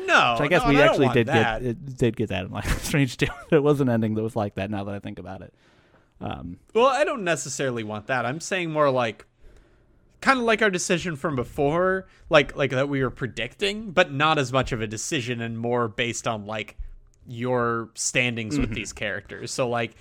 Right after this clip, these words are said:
Speaker 1: based on how many people believed you or didn't believe you was, hey, you know, like, Typhon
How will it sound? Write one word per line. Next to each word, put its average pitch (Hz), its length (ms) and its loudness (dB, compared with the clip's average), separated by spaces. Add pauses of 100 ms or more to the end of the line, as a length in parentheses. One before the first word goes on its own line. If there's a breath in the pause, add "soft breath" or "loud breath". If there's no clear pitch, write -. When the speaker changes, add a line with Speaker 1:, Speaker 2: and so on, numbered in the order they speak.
(300 soft breath)
Speaker 1:
based 202 300 2
on 165 140 2
how 165 160 4
many 156 200 -2
people 135 300 -6
believed 123 420 -6
you 127 80 -6
or 113 80 -6
didn't 151 360 -6
believe 113 340 -6
you 110 180 -10
was, 110 420 -6 (280 soft breath)
hey, 120 540 2 (320 soft breath)
you 143 120 -6
know, 131 120 -4
like, 113 260 -6 (420)
Typhon 147 640 -2